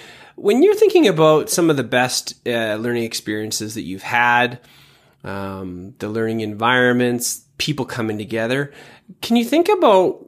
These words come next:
what about those, uh, environments or those experiences made them powerful?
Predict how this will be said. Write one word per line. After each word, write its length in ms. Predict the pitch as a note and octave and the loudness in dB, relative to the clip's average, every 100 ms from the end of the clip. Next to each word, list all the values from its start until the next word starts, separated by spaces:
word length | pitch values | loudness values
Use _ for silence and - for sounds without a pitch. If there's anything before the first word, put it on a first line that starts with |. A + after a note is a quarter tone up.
| - | -14
what 840 | B2 B2+ C3+ C3 C#3 C#3 - - _ | -10 -8 -4 2 2 2 -2 -10 _
about 600 | C3 G#2+ A2+ A#2 B2 A#2+ | -8 -4 -2 -2 -2 -4
those, 920 | A2+ G#2+ A2+ A2 A2+ A#2 A2 - - - _ _ _ _ | -8 -8 -6 -4 -2 -4 -4 -8 -10 -16 _ _ _ _
uh, 320 | - A2 G#2+ G2+ | -12 -12 -12 -8
environments 960 | A#2+ G#2 A2 A2 B2 C3+ C#3 C#3 C#3 | -8 -6 -6 0 4 4 4 4 0
or 220 | - G#2+ G#2+ | -6 -6 -4
those 340 | A2 A2 G#2 | -4 -4 -6
experiences 1080 | G2 - - - A2+ A#2 A#2+ B2 A#2+ B2 A2+ | -8 -6 -4 -2 0 2 2 2 0 -4 -4
made 240 | A2 G#2 | -4 -4
them 180 | G#2 G2+ | -8 -8
powerful? 800 | - - G2+ A#2 B2 C#3+ D3 D3+ | -8 -8 -4 -4 -2 -2 -4 -4